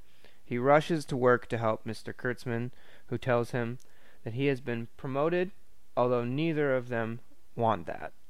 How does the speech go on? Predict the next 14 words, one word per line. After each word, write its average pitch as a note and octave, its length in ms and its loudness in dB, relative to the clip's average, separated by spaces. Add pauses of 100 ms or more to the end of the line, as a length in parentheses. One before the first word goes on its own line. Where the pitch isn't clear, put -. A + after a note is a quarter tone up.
(280)
Sam F3 340 6
goes E3+ 280 10
to D3+ 120 0
visit C#3+ 360 6
his B2+ 220 2
mother, A#2+ 500 4
who B2+ 140 0
pulled A#2+ 300 2
strings A#2+ 400 0
to - 80 -6
get A#2 160 2
him A2+ 260 0
the A2 80 0
promotion, A2 640 -2